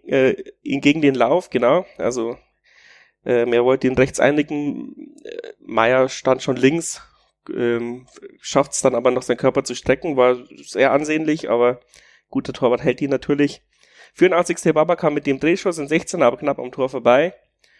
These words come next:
Und in der zweiundneunzigsten nochmal der Babacar mit einem Fallrückzieher, war zwar sehenswert, aber, äh, sehr weit vom Tor vorbei. Mm, unterm Strich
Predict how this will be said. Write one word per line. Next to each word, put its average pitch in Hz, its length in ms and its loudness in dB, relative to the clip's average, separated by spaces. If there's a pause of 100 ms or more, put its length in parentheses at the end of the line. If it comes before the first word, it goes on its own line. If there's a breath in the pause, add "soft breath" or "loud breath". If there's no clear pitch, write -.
(140)
Und 139 160 0
in 156 60 4
der 143 80 4
zweiundneunzigsten 147 680 -2
nochmal 131 280 0
der 131 100 2
Babacar 123 580 0
mit 123 280 -4
einem 113 280 0
Fallrückzieher, 139 960 0
war 110 160 2
zwar 117 160 -2
sehenswert, 117 540 0
aber, 104 340 -2 (240)
äh, 101 280 -6 (180)
sehr - 340 -2 (100)
weit 110 240 -2
vom 113 160 -10
Tor - 180 -10
vorbei. 104 440 -2 (840 soft breath)
Mm, 131 180 0 (380)
unterm 165 260 4
Strich 170 400 0